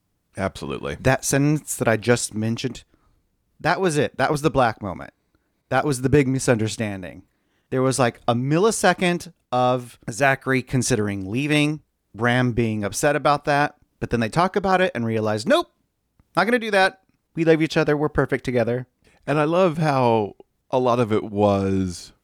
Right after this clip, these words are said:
Speaker 1: helping Zachary focus on that that wasn't the right job for him. I mean, even if Bram wasn't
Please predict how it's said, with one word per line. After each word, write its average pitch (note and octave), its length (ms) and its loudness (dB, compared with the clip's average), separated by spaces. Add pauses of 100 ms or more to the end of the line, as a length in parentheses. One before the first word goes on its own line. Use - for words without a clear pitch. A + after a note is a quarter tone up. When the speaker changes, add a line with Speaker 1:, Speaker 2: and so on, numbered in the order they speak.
(100)
Speaker 1:
helping A2+ 480 0
Zachary G2+ 500 0
focus G#2 520 0
on G2 180 2
that G2 160 -2
that F3 240 -4 (220)
wasn't C3+ 500 -2
the B2+ 100 0
right C3 320 -2
job A2+ 420 0
for F#2 160 -4
him. D#2 380 -8
I G#2+ 80 0
mean, B2 220 0
even G#3 340 2
if C3+ 180 2
Bram A2+ 600 0 (640)
wasn't G#2+ 600 0